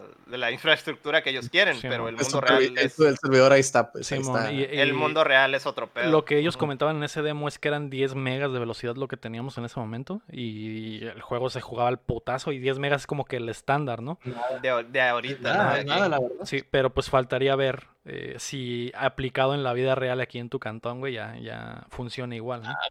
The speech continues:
Speaker 1: Ujú.
Speaker 4: aparte también los I S Ps de México, o sea,
Speaker 2: Sí.
Speaker 4: pueden hacer
Speaker 3: <laughs>
Speaker 4: A lo
Speaker 3: Sí.
Speaker 4: mejor los diez megas son súper estables en Estados Unidos y aquí en México, eh,
Speaker 1: Pues que aquí
Speaker 4: dependiendo
Speaker 1: te
Speaker 4: de la
Speaker 1: dan,
Speaker 4: facilidad que tenga.
Speaker 1: te dan treinta megas, pero es,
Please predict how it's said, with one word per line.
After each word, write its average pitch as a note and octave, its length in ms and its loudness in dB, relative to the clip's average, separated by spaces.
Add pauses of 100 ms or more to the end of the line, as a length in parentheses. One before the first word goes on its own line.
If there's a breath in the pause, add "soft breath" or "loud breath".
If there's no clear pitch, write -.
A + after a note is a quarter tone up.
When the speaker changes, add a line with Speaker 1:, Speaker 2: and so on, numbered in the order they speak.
(320)
Speaker 1:
Ujú. C3 120 -4
Speaker 4:
aparte D#3+ 240 -2
también C#3 300 -2
los C#3+ 160 -2
I C#3+ 80 2
S C#3 160 -2
Ps C3+ 260 -2
de B2+ 100 0
México, B2 580 -6 (380)
o G#2+ 60 -12
sea, - 20 -14
Speaker 2:
Sí. C#3 180 0
Speaker 4:
pueden C3+ 180 2
hacer C3+ 200 4
Speaker 3:
<laughs> D3 200 4 (920)
Speaker 4:
A C3 80 -2
lo B2+ 80 2
Speaker 3:
Sí. B2 80 2
Speaker 4:
mejor C#3+ 200 0
los D3 160 -2
diez D3 160 -2
megas D3 340 0
son C#3+ 160 -2
súper C3+ 280 -2
estables C3 340 -2
en B2 100 -4
Estados B2+ 280 -4
Unidos C3 280 -6
y A#2+ 40 -10
aquí A#2 120 -8
en A#2+ 80 -6
México, B2 400 -6 (480 soft breath)
eh, A#2+ 580 0
Speaker 1:
Pues E3+ 160 2
que F#3+ 80 2
aquí C3 160 0
Speaker 4:
dependiendo C3+ 80 -2
Speaker 1:
te G3+ 60 4
Speaker 4:
de G3+ 60 10
la F#3+ 100 10
Speaker 1:
dan, F3+ 120 6
Speaker 4:
facilidad C3 360 -2
que - 200 -6
tenga. D3+ 200 -2
Speaker 1:
te D#3+ 120 4
dan F3 600 6 (160)
treinta F3+ 540 4
megas, F#3+ 840 2
pero C#3+ 300 0
es, C#3+ 260 -4